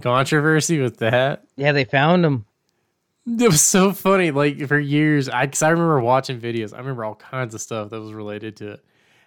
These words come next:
Speaker 1: And it was like, "Yeah, they buried him in a landfill in New Mexico." And, like, fact checkers were like, "Yeah, that's probably a far-fetched tale."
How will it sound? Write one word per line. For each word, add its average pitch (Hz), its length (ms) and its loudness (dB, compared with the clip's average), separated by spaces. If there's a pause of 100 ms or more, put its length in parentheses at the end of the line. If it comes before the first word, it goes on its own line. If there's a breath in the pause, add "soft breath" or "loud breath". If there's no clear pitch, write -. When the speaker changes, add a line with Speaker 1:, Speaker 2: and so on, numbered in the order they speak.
(100)
Speaker 1:
And 135 120 -6
it 131 80 -2
was 123 120 -4
like, 110 140 -6
"Yeah, 147 220 0
they 120 120 -4
buried 127 400 -2
him 131 140 -4
in 120 80 -8
a 113 60 -8
landfill 117 640 -6
in 107 80 -12
New 110 80 -12
Mexico." 110 720 -8
And, 127 200 -6
like, 120 300 -8
fact 127 380 -6
checkers 113 460 -12
were 110 60 -12
like, 101 320 -14
"Yeah, 117 320 -4
that's 117 160 -6
probably 101 260 -8
a 98 60 -12
far-fetched 104 680 -12
tale." 107 380 -12